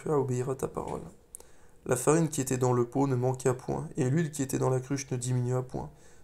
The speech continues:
selon la parole que l'Éternel avait prononcée par Élie.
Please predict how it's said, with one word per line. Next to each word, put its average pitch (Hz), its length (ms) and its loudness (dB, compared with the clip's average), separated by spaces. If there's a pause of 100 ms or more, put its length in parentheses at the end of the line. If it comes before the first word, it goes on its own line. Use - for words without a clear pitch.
selon 139 320 4
la 123 100 4
parole 139 380 0
que 127 120 -2
l'Éternel 123 480 0
avait 120 180 -2
prononcée 127 680 -2 (560)
par 120 160 4
Élie. 117 360 0